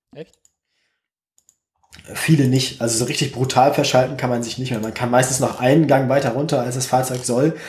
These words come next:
Speaker 2: Aber der erste Gang ist in der Regel ja gesperrt, wenn man schneller fährt als irgendwie,
Speaker 1: Das stimmt.
Speaker 2: weiß nicht.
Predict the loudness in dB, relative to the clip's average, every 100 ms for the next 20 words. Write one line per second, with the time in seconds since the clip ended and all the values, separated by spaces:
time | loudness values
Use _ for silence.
0 | -18 -20 -6 -4 -4 -12 _ _ _ _
1 | _ -4 0 2 2 2 2 0 0 2
2 | 2 4 2 0 -2 4 4 4 -2 0
3 | 2 2 2 -4 -4 -6 -6 -8 -4 -4
4 | -6 -12 _ _ -6 -4 -2 -2 -2 -6
5 | -8 -8 -12